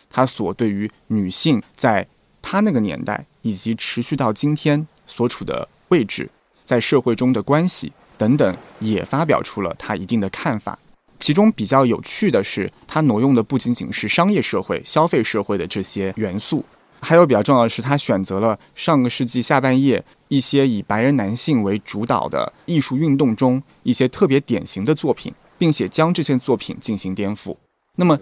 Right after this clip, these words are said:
她选择的这些运动呢，常常是极简主义。这些作品呢，它从视觉上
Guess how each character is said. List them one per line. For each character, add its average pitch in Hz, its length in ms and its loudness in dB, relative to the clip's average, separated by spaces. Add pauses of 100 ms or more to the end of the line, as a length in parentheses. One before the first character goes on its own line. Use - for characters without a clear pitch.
她 180 140 0
选 107 260 0
择 101 120 -6
的 123 120 4
这 156 220 2
些 131 180 0
运 139 220 2
动 123 180 0
呢， 98 160 -2 (260)
常 117 200 -2
常 110 220 -2
是 110 360 -2
极 - 160 -2
简 123 220 2
主 113 160 -10
义。 - 180 -10 (320)
这 175 180 4
些 151 360 2 (140)
作 175 180 6
品 - 240 -6
呢， 78 160 -6
它 123 160 -2
从 104 240 -4
视 - 220 0
觉 - 180 -6
上 - 200 -6